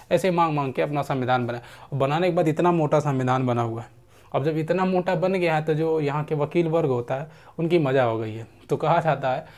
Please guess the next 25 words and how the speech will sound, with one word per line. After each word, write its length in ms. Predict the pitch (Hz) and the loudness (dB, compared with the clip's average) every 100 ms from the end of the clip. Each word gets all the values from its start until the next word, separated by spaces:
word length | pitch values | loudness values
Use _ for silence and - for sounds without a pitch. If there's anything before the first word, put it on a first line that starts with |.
| - - | -20 -8
कि 60 | 143 | -2
जो 100 | 143 | -2
भारतीय 440 | 120 131 135 190 | 0 0 0 -4
संविधान 540 | 185 151 139 123 190 156 | -2 -4 -2 0 0 -2
है, 280 | 123 147 - - - - | -6 -8 -12 -20 -20 -8
ये 180 | 151 185 | 0 0
वकीलों 540 | 165 139 135 143 165 | 0 -2 -4 -4 -6
का 140 | 165 170 | -4 -4
स्वर्ग 320 | - 127 110 | 0 0 0
है, 180 | 101 113 - _ _ _ _ _ - - - | -6 -14 -20 _ _ _ _ _ -20 -8 -2
ठीक 160 | 202 | 0
है। 100 | - - - - | 0 -4 -16 -4
बाकी 220 | 151 139 | -2 0
समझ 200 | 135 127 | 0 -4
लीजिएगा। 380 | 117 110 117 120 - - | -4 -6 -6 -8 -12 -6
चलिए 160 | 190 151 | -2 -2
आइए 220 | - 196 | -2 -2
शुरू 180 | 202 202 | 0 -2
करते 260 | 143 120 139 | -2 -6 -8
हैं, 120 | 160 | -4
बहुत 120 | 165 | -2
ज़्यादा 180 | 170 180 | 0 -2
समय 220 | 165 165 | -4 -6
नहीं 120 | 151 | -4
लेंगे। 220 | 120 127 | -4 -6